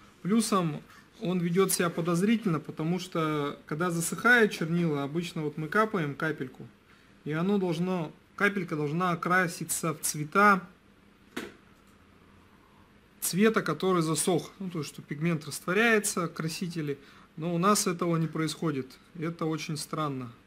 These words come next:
Причем вот, то есть я налил, чуть-чуть вот,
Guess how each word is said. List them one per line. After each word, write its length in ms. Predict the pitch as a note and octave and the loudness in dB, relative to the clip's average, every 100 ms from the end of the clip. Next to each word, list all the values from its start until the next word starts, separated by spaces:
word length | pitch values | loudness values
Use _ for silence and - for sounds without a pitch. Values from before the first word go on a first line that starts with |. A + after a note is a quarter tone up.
| - | -20
Причем 340 | - - C#3+ | -16 -10 -6
вот, 160 | C#3 C3 | -6 -6
то 960 | - - _ _ _ _ _ _ - C#3+ | -12 -20 _ _ _ _ _ _ -20 -16
есть 120 | - | -10
я 100 | C#3+ | -6
налил, 460 | D3+ F#3 A#3 A#3 - - _ _ _ _ - _ _ _ - | -2 2 4 2 -2 -14 _ _ _ _ -20 _ _ _ -8
чуть-чуть 640 | - G#3+ G3+ - F#3 D#3+ | 0 2 0 -2 -2 -2
вот, 140 | C#3+ | -6